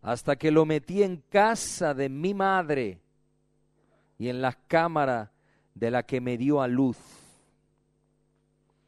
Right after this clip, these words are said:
Yo os conjuro, doncellas de Jerusalén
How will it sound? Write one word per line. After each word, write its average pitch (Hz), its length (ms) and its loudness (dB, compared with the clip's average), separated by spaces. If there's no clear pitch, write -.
Yo 190 220 6
os 233 180 2
conjuro, 220 800 6
doncellas 208 760 4
de 143 120 0
Jerusalén 107 1040 -8